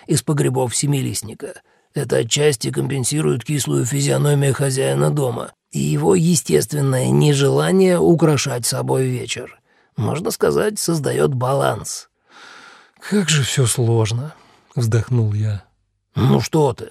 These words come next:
Speaker 1: наоборот, очень просто. Я тебя сейчас научу. Получаешь приглашение, надеваешь самое дорогое лохе, какое сможешь отыскать у себя в шкафу, в новом, только что купленном на приеме появляться нельзя,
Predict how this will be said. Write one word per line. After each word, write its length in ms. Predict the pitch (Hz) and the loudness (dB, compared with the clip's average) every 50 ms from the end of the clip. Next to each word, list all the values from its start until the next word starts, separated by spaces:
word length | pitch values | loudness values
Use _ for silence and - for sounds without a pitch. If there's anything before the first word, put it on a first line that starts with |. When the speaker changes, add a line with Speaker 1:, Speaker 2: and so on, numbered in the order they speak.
| - - | -14 -10
Speaker 1:
наоборот, 760 | - 151 139 - - 202 214 202 208 220 208 160 123 - - - | -8 -4 -2 -2 -2 -2 -2 -2 -2 -2 -4 -4 -6 -10 -10 -6
очень 460 | 143 147 180 202 214 170 175 175 156 | -2 0 2 2 4 4 4 4 4
просто. 560 | 127 135 123 117 95 85 - - - - - - _ - - - - _ | 2 0 -2 -4 -4 -8 -10 -12 -16 -20 -20 -20 _ -20 -20 -20 -10 _
Я 200 | - 143 147 139 131 | -2 0 0 2 2
тебя 200 | 139 139 139 117 | 2 2 0 0
сейчас 300 | 101 - 127 117 101 85 | 0 -2 -2 -4 -4 -2
научу. 600 | 135 143 139 135 127 110 - 113 101 - - - - _ _ _ _ _ - | 0 0 2 2 0 -2 -4 -6 -8 -10 -12 -16 -20 _ _ _ _ _ -12
Получаешь 560 | 101 87 104 120 - 165 220 226 262 208 - | -10 -10 -8 -6 -4 -2 -2 -2 -2 -2 0
приглашение, 1040 | - 180 175 160 147 135 120 104 - - 120 123 127 131 143 151 160 165 185 190 185 - _ - | 2 4 4 4 4 2 2 0 0 -2 -4 -4 -4 0 2 4 4 4 4 2 -2 -4 _ -2
надеваешь 760 | 117 123 143 151 151 175 190 202 - - 247 233 180 - - | 2 4 4 6 6 6 6 6 6 6 4 4 2 0 0
самое 500 | - 131 147 156 - 214 208 202 196 180 | 0 0 2 4 4 4 6 6 6 6
дорогое 480 | 156 160 151 147 139 143 156 160 160 | 6 6 6 4 4 6 6 6 6
лохе, 640 | 139 131 131 135 131 139 143 156 165 127 - 135 127 | 6 4 4 4 4 4 4 4 2 2 -2 -6 -4
какое 320 | 123 143 147 139 143 135 | -2 -2 0 2 2 2
сможешь 460 | 120 - 147 151 143 127 120 113 - | 2 4 4 4 4 4 2 0 -2
отыскать 460 | 127 113 - 131 120 - 131 - - - | -2 -2 -4 -4 -4 -4 -6 -6 -8 -10
у 40 | - | -10
себя 320 | - - - - - - - | -8 -6 -4 -4 -4 -4 -6
в 40 | |
шкафу, 720 | - - - 143 147 - - - 139 143 147 165 208 214 190 - _ _ _ | -8 -6 -2 0 0 0 0 0 2 2 4 4 4 2 0 -4 _ _ _
в 180 | - 117 110 131 | -8 -2 0 2
новом, 600 | 139 143 143 143 143 135 143 147 156 156 156 147 | 4 6 6 6 6 4 4 2 2 0 0 -2
только 260 | - 127 113 117 135 | -2 -6 -6 -6 -6
что 200 | 127 - - 135 | -4 -2 -2 -2
купленном 680 | - - 156 139 135 147 139 135 135 135 143 139 127 131 | -2 0 0 0 0 0 0 2 2 2 2 2 2 2
на 100 | 143 131 | 0 0
приеме 440 | 127 127 131 131 139 139 147 139 | 0 0 0 0 0 0 0 -2
появляться 520 | 123 147 147 147 139 135 135 135 113 - 170 | 0 -2 -2 0 0 0 -2 0 0 2 4
нельзя, 640 | 180 175 185 180 170 165 139 139 - 160 - - | 4 4 4 4 4 2 2 0 -2 -4 -6 -8